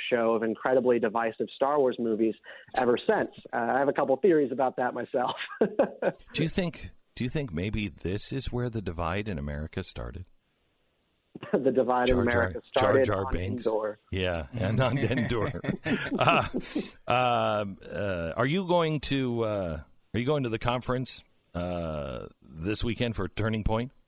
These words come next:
Speaker 1: I am not, no.
Speaker 2: Oh, okay. Well, I was hoping to, to see you there, but, uh, I guess not, so.
Speaker 1: Well, I'm sure
Speaker 2: Good
Speaker 1: you'll do a
Speaker 2: riddance.
Speaker 1: bang-up job.
Speaker 2: Oh, I, <laughs> I'm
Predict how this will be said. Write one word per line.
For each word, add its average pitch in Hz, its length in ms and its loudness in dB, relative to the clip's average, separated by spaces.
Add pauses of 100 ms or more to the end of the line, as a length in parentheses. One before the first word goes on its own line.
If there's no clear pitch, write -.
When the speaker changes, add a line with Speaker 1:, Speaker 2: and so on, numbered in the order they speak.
(1120)
Speaker 1:
I 160 120 2
am 160 120 6
not, 190 240 2
no. 120 180 -4 (140)
Speaker 2:
Oh, 87 220 0
okay. - 200 -10 (540)
Well, 87 120 0
I 82 40 -2
was - 160 -8 (100)
hoping 78 420 -4
to, 87 200 -4 (180)
to 92 140 -2
see - 140 -4
you 95 100 -2
there, 50 200 -10
but, 50 220 -12 (120)
uh, 53 240 -8
I 50 40 -12
guess 57 280 -12
not, 65 280 -8
so. 52 260 -10 (540)
Speaker 1:
Well, 160 100 2
I'm 196 60 2
sure 196 180 2
Speaker 2:
Good 185 60 8
Speaker 1:
you'll 175 120 6
do 170 120 -4
a 151 60 4
Speaker 2:
riddance. - 160 -2
Speaker 1:
bang-up 143 380 0
job. 113 340 -2 (200)
Speaker 2:
Oh, 101 80 2
I, 117 200 4
<laughs> - 100 2
I'm 175 280 4